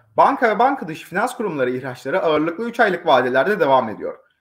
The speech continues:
Bir önceki hafta ile karşılaştırıldığında banka borçlanma maliyetleri yatay seyrederken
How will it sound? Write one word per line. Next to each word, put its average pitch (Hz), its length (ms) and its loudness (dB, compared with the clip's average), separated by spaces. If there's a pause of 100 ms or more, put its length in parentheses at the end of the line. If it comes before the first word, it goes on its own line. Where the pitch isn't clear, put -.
(200)
Bir 190 100 0
önceki 247 380 2
hafta 196 240 0
ile 233 180 -2
karşılaştırıldığında 123 1160 -4 (260)
banka 220 380 2
borçlanma 196 440 0
maliyetleri 170 540 -4
yatay 175 300 -2
seyrederken 180 760 -4